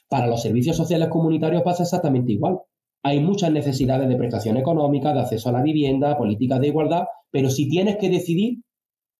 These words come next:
precisamente aquellas personas que estén desvinculadas del sistema, que están viviendo en la calle, tendrían que tener más prioridad. Sin embargo, ocurre lo contrario. Esto es algo que se conoce, ¿no?, como la ley de cuidados inversos, que es dedicar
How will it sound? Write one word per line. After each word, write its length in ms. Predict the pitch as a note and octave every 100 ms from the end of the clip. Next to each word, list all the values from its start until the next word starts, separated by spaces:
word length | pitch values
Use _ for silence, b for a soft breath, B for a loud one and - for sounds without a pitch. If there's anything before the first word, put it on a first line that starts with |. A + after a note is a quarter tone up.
| -
precisamente 540 | B2+ C#3+ D#3+ - -
aquellas 260 | B2 B2+ -
personas 340 | D#3 F3 D#3+
que 100 | D3+
estén 200 | C3 D#3+
desvinculadas 640 | D3+ C#3+ D3+ C#3+ D3 C#3+
del 120 | C#3
sistema, 380 | C3 B2+ B2 C#3+
que 80 | B2
están 200 | A#2+ B2
viviendo 260 | C3 D3 D3
en 80 |
la 80 | D3+
calle, 380 | D3+ D3+ F3+ - _
tendrían 480 | - C3 B2 F3 G#3
que 100 | G#3
tener 260 | D#3+ D3 D3+
más 220 | C#3+ B2+
prioridad. 400 | C3 G#2+ A#2 G#3+ - _ _ _ _ _ _
Sin 200 | - C#3
embargo, 400 | B2 B2 E3 G3
ocurre 300 | F#3+ A3 F3+
lo 140 | D#3 C3
contrario. 580 | B2 G3+ A3 A#2+ G#2 - _ _ -
Esto 220 | C3 B2
es 100 | D3+
algo 220 | E3 F3+
que 120 | -
se 120 | D#3+ D3
conoce, 300 | C3 D#3+ E3
¿no?, 120 | F3+
como 200 | D#3 C3+
la 120 | B2
ley 200 | B2+ D3+
de 140 | E3
cuidados 460 | D#3+ D3 D#3 D3+ B2
inversos, 600 | D#3 C#3+ G#3+ A#3 A2 - -
que 80 | C#3
es 100 | C3
dedicar 600 | C3 B2+ B2 C3+ B2+